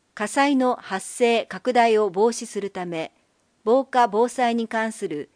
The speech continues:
正しい知識と防災行動力を身につけましょう。市内の火災件数、焼損床面積。令和二年、件数二十件、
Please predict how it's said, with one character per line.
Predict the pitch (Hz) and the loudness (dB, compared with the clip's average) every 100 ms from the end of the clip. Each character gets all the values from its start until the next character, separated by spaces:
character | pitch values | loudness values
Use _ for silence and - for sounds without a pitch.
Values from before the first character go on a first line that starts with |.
| _ - | _ -8
正 | 208 254 277 | 0 0 0
し | 285 240 | -4 -6
い | |
知 | 240 240 | -6 -8
識 | - - | -8 -14
と | 139 131 _ - | -12 -12 _ -2
防 | 196 262 | -2 0
災 | 277 262 | 0 -2
行 | 262 262 | 0 -2
動 | 254 254 214 | 2 2 2
力 | 165 156 139 | -4 -8 -8
を | 127 _ - | -8 _ -12
身 | 175 | -4
に | 226 240 | -4 -4
つ | - | -6
け | 226 | -6
ま | 202 190 | -6 -8
し | - | -6
ょ | 160 104 - | -6 -6 -14
う。 | _ _ _ _ _ _ _ _ _ _ _ _ _ - | _ _ _ _ _ _ _ _ _ _ _ _ _ -12
市 | - 302 | -2 2
内 | 294 254 | 2 0
の | 170 139 | -4 -6
火 | - 202 | -10 -4
災 | 262 269 | 0 0
件 | 254 254 247 | 0 -2 -2
数、 | - 226 180 135 _ _ _ - | -4 -4 -4 -4 _ _ _ -8
焼 | 254 277 | -2 0
損 | 262 277 254 | 0 -2 0
床 | 208 202 262 | -2 -2 0
面 | 240 233 | 0 -2
積。 | 185 147 _ - - _ _ _ _ _ _ _ _ _ - | -6 -14 _ -20 -20 _ _ _ _ _ _ _ _ _ -2
令 | 254 311 240 | 0 2 0
和 | 185 | 0
二 | 220 220 | -2 -2
年、 | 165 135 - _ _ _ _ _ _ | -4 -8 -14 _ _ _ _ _ _
件 | - 254 | -2 -2
数 | 262 - 214 156 - | -2 -4 -4 -4 -4
二 | 190 | -6
十 | 190 269 | -4 -6
件、 | _ - 151 101 | _ -10 -10 -10